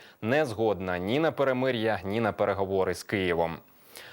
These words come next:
Спонсора Д Н Р, що готував теракти в Маріуполі, затримали бійці батальйону «Азов». Про це повідомляється на Facebook-сторінці батальйону.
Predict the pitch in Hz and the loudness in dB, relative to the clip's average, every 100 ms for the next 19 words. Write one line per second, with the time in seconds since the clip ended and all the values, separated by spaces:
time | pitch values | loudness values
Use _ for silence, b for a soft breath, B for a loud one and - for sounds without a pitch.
0 | B B B - - 165 131 110 110 101 | B B B -10 2 4 4 2 0 0
1 | 98 101 104 139 107 - 104 104 107 104 | 0 0 2 2 0 -2 -2 -2 0 2
2 | 117 90 117 120 110 110 104 110 151 - | 2 2 2 2 2 -4 -2 2 0 2
3 | 113 110 110 - 131 151 147 123 131 123 | 0 2 2 2 0 2 2 2 -2 -2
4 | 147 131 131 135 143 139 139 - 135 131 | 0 0 2 2 0 0 -2 0 0 2
5 | 139 95 - 104 - 107 101 98 113 110 | 2 2 -4 -8 -4 -2 0 2 2 0
6 | - 104 104 - 135 147 117 135 127 113 | -2 -2 -2 0 2 2 0 -4 -2 0
7 | 110 110 98 104 104 110 107 95 95 | 0 0 -2 -2 0 2 2 2 0